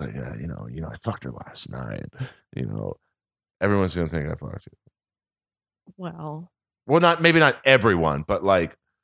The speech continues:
Speaker 1: you know, uh, all it takes
Speaker 2: Right.
Speaker 1: is for comic A to tell comic B, and then literally the next day it's around, "Hey, you know, Gene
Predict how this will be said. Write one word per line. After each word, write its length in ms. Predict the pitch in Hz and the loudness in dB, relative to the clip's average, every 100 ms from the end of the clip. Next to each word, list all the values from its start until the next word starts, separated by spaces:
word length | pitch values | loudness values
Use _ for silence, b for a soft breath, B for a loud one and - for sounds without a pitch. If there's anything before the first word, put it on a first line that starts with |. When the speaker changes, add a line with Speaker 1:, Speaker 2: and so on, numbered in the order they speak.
| _ | _
Speaker 1:
you 100 | 104 | 0
know, 260 | 101 87 - - | 2 2 -2 -6
uh, 120 | 95 - - | -6 -6 4
all 180 | 143 131 | 6 6
it 40 | 170 | 4
takes 260 | 117 107 | 2 0
Speaker 2:
Right. 60 | 101 | -6
Speaker 1:
is 60 | |
for 340 | - 98 87 76 b _ _ | -2 2 0 -2 b _ _
comic 440 | - 113 104 92 | 0 2 2 0
A 260 | - 98 92 | 0 2 2
to 80 | 85 | 0
tell 260 | - 101 85 | 0 0 0
comic 480 | - 95 92 76 87 | 0 0 0 -2 2
B, 320 | 95 90 82 | 4 4 4
and 140 | 85 | 2
then 160 | 85 92 | 0 2
literally 500 | 104 101 95 90 85 - - _ _ _ _ _ | 2 4 4 2 0 -4 -18 _ _ _ _ _
the 80 | 101 | 0
next 320 | 104 98 85 | 2 2 0
day 260 | 82 95 85 | 2 2 4
it's 220 | 78 - | 0 -4
around, 220 | 82 76 | -6 -4
"Hey, 280 | 76 95 80 | -4 -6 -6
you 160 | 50 57 | -10 -14
know, 80 | 55 | -10
Gene 320 | - 104 90 | -4 -4 -6